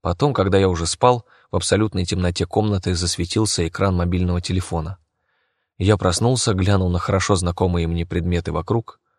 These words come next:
стул, шкаф. Свет мобильника искажал их формы, они казались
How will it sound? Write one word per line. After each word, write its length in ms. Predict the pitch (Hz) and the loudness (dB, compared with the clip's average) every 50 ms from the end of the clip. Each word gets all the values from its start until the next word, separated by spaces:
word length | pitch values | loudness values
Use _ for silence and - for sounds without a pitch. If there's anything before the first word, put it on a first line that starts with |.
| _ _ | _ _
стул, 480 | _ - - - 107 110 120 120 113 - _ _ | _ -14 -6 -2 0 0 0 0 -4 -6 _ _
шкаф. 460 | - - - - 92 98 101 - - _ _ _ _ _ _ _ _ _ _ _ | -12 -8 -2 0 0 0 0 -4 -12 _ _ _ _ _ _ _ _ _ _ _
Свет 300 | - - 101 104 92 - | -4 0 2 2 2 2
мобильника 520 | 87 90 92 98 98 95 90 - - 87 | 0 0 2 2 2 0 0 -2 -2 -4
искажал 420 | 87 - - 92 90 101 95 85 | -4 -2 -2 0 2 2 2 2
их 120 | 80 - - | 0 -4 -2
формы, 400 | - 110 110 98 82 78 78 - _ _ _ _ _ _ _ _ _ _ | 0 2 2 2 0 -4 -8 -12 _ _ _ _ _ _ _ _ _ _
они 220 | - 92 90 90 87 | -6 -4 -2 -2 0
казались 580 | - 92 90 98 92 90 85 - - - - | 0 0 2 2 2 0 0 -2 -4 -6 -10